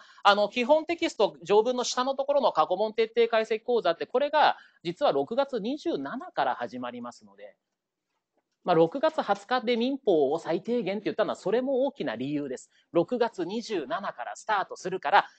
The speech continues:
そこまでに今言ったことまでをちゃんとやっといて、え、欲しいんだという話なんですね。だからこの過去問徹底解析講座が六月二十七から始まって、そこで今度は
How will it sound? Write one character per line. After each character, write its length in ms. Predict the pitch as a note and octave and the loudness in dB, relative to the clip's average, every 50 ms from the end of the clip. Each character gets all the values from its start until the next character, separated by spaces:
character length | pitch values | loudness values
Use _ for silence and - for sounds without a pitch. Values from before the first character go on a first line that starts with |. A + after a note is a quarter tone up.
| - _ | -20 _
そ 180 | - - F#3 F3+ | -6 -4 -2 -2
こ 100 | C4 C#4 | 0 0
ま 100 | D4+ D4+ | 0 0
で 120 | C4 F3+ | 0 -2
に 120 | C#3 B2 - | -2 -4 -6
今 200 | G#3+ B3 C4 - | -6 -4 -4 -4
言 120 | B2 B2 A#3+ | -6 -6 -10
っ 20 | |
た 180 | - - E3+ E3 | -10 -10 -10 -8
こ 120 | - F3+ | -8 -8
と 100 | - G3 | -8 -6
ま 140 | D3+ A#2+ A2+ | -6 -6 -4
で 80 | C#3 E3+ | -4 -4
を 100 | C3+ - | -4 -6
ち 140 | - - | -8 -12
ゃ 60 | G3 A3 | -14 -12
ん 60 | A3 | -8
と 120 | - G3 | -6 -4
や 140 | E3+ E3 E3 | -4 -4 -4
っ 60 | - _ - | -6 _ -2
と 80 | G3+ | 0
い 120 | F#3 - - | 0 0 2
て、 200 | - F3 E3 - - - _ - | 0 0 0 0 -4 -12 _ -2
え、 60 | D3 | -2
欲 200 | C3+ - D#3 C3 | -2 0 -2 -4
し 220 | - - - G3+ | -4 -4 -6 -6
い 40 | D#3 | -6
ん 60 | A#2+ | -2
だ 140 | A2 - E3+ | -2 -2 -2
と 180 | - B2 - - _ - | -2 -4 -8 -8 _ -6
い 80 | D#3 D#3 | -4 -4
う 120 | D3+ D3 | -4 -4
話 600 | - - C3+ C3+ C3+ C#3 - - D#3+ E3 D#3 - _ | -6 -8 -8 -6 -6 -6 -6 -6 -6 -6 -6 -6 _
な 160 | D3+ D3+ C#3+ | -4 -4 -4
ん 80 | B2+ A2 | -4 -8
で 80 | G#2+ | -14
す 120 | - - G#3+ | -18 -16 -14
ね。 120 | A#3+ - _ _ _ _ - | -16 -16 _ _ _ _ -6
だ 100 | G3+ G3+ | -4 -4
か 40 | A3 | -2
ら 20 | A3 | -4
こ 0 | |
の 120 | G#3+ G#3 | -4 -2
過 140 | G#3+ G3 F#3+ | -2 -2 -2
去 80 | A3 G#3 | -2 -2
問 180 | A3 A3+ A3+ | -2 -4 -4
徹 200 | A3 A3 G#3+ G#3+ - | -6 -6 -8 -4 -4
底 140 | A3 A3 A3 | -4 -2 -2
解 140 | A3+ A3 G#3+ | -2 -4 -4
析 200 | - G#3+ G#3+ _ | -4 -8 -8 _
講 140 | A3+ G#3+ F#3+ | -6 -6 -4
座 100 | F#3 D#3 | -4 -4
が 80 | C#3+ | -4
六 240 | C#3 C#3+ C#3+ - F3+ | -4 -6 -6 -6 -8
月 180 | F3+ E3+ - F#3 | -10 -10 -10 -10
二 140 | F#3+ F#3+ | -12 -8
十 140 | E3 E3+ D#3 | -8 -6 -6
七 220 | D#3+ E3+ E3+ E3 - | -4 -4 -4 -4 -4
か 100 | D3+ C#3 | -4 -4
ら 100 | C3+ B2+ | -4 -4
始 220 | C3 C3+ - C#3+ | -6 -8 -10 -10
ま 100 | D3 D3 | -10 -10
っ 60 | D3 - | -10 -10
て、 80 | D#3+ | -12
そ 160 | - - C4+ | -12 -10 -10
こ 140 | C4+ D4+ D4+ | -8 -6 -4
で 180 | D4+ D4+ - - - - _ _ _ - | -2 -2 -4 -4 -6 -12 _ _ _ -6
今 240 | C#4+ C#4+ C4+ B3 - | -4 -4 -4 -4 -4
度 100 | - F#3 | -2 0
は 260 | G3+ G3 G3+ - | 0 0 0 -2